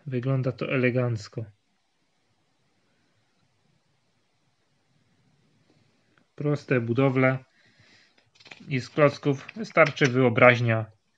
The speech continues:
i każdy może zrobić, co tam chce. Zobaczcie, co, co ten odwalił.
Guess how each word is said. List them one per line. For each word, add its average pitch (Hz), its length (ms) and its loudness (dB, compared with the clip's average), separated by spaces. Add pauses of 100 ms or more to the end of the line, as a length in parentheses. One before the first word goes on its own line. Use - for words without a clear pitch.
(340)
i 156 100 -12
każdy 127 400 2
może 120 240 -2
zrobić, 117 380 -4
co 123 120 -6
tam 117 200 -4
chce. 113 380 -4 (1300)
Zobaczcie, 147 300 -16
co, 135 140 -6
co 131 180 -12
ten 180 260 -4
odwalił. 113 500 -4